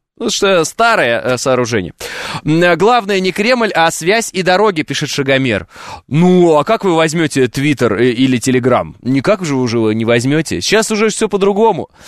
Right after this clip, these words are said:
Тогда телеграф захватил все-таки король мира. Или вот было дело, э, девяностые годы захватывали Останкино.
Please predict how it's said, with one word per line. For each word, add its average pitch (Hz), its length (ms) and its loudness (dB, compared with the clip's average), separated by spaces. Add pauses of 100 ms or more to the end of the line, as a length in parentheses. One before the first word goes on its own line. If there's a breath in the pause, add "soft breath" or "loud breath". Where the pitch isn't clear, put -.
(180 loud breath)
Тогда 226 380 2
телеграф 196 460 0
захватил 170 560 0
все-таки 127 280 -4
король 151 300 2
мира. 131 340 0 (300 loud breath)
Или 143 160 2
вот 165 180 2
было 165 260 2
дело, 170 360 2 (180 loud breath)
э, 117 220 -2
девяностые 156 520 0
годы 147 300 2
захватывали 127 560 0
Останкино. 110 600 -2